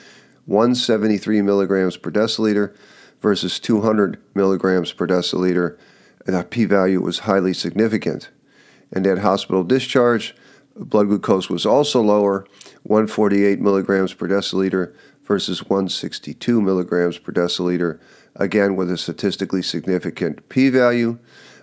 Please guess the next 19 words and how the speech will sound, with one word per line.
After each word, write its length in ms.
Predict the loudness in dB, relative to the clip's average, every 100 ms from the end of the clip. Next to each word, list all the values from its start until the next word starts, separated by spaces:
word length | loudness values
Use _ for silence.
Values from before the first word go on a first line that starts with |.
| 0
but 440 | 2 2 0 -6 -12
not 380 | -4 2 4 4
at 140 | 0
three 220 | 0 0
months. 540 | 2 2 2 -2 -8 -12 -4
At 180 | -4 -2
three 200 | 0 2
months, 400 | 4 2 0 -4
the 80 |
blood 240 | -2 0 0
glucose 400 | -2 0 0 2
levels 360 | 0 2 0
were 120 | -2 0
one 260 | 2 2
fifty-three 840 | 0 -2 -2 -4 -2 0 2 0 -4 -20 -20 -20 -8
and 200 | -2 2
one 200 | 4 2
sixty-two, 880 | 0 -4 -4 -4 -6 0 0 0 -4 _ -20 _
respectively. 840 | -8 -6 0 0 2 0 0 0 -2